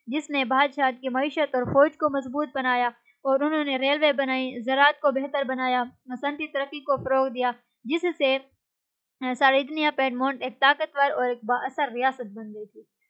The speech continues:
ठीक है, अब हम दे-, देखते हैं इसके diplomatic alliances को, इसके सफारती इत्तेहाद, अ, इत्तेहादात क्या थे। तो कावर ने, अ, समझा कि सारदिनिया पिएडमोंट, अ,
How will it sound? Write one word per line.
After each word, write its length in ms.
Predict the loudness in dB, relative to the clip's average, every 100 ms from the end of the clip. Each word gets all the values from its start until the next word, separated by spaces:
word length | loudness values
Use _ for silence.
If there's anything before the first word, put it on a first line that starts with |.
| -14
ठीक 160 | -6 -4
है, 120 | -6 _ _ 2
अब 140 | 6
हम 180 | 6 2
दे-, 220 | -2 0
देखते 260 | 0 0 -2
हैं 60 |
इसके 180 | -4 -4
diplomatic 580 | -6 0 0 0 -4 -6
alliances 480 | -6 -4 -4 -6 -12
को, 300 | -8 -10 -10
इसके 220 | -12 -8
सफारती 440 | -8 0 2 2 -2
इत्तेहाद, 500 | -4 2 4 4 0 _ _ -6
अ, 160 | 2 2
इत्तेहादात 580 | 0 0 2 4 2 2
क्या 180 | -2 -2
थे। 260 | -2 -10
तो 180 | -2 -2
कावर 340 | 2 2 2 -2
ने, 260 | -4 -6 -8 _ _ -6
अ, 300 | -6 -4 -6 -2
समझा 420 | -2 0 0 -2 -6 _
कि 420 | -12 -2 0 0
सारदिनिया 680 | 0 0 0 -2 -6 0 0
पिएडमोंट, 640 | 0 -2 -4 -2 -4 -2 -4
अ, 200 | -2